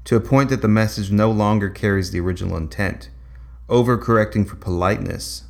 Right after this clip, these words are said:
or hyper-awareness of the feelings of others at the expense of your own. Being authentic with your feelings and expressing them through words is magic, a superpower accessible to us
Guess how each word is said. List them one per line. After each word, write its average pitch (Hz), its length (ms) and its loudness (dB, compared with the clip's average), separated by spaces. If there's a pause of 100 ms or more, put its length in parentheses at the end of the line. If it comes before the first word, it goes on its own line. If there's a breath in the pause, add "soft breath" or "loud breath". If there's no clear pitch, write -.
or - 140 -10
hyper-awareness 92 920 0
of 90 100 -8
the 90 80 -6
feelings 101 400 -2
of 87 80 -2
others 95 460 -2 (720 soft breath)
at - 140 -6
the 95 60 -2
expense 87 400 -2
of 85 120 -6
your 78 180 -6
own. 80 300 -8 (1400 soft breath)
Being 113 240 4
authentic 117 680 2
with 90 120 0
your 85 140 -2
feelings 90 520 -2
and 85 100 -4
expressing 101 680 -2
them 92 300 0
through 87 260 -4
words 95 680 -2 (260 soft breath)
is - 160 -6
magic, 82 760 -6 (600 soft breath)
a 101 40 -6
superpower 101 760 0
accessible 92 540 -4
to 85 240 -6
us - 240 -6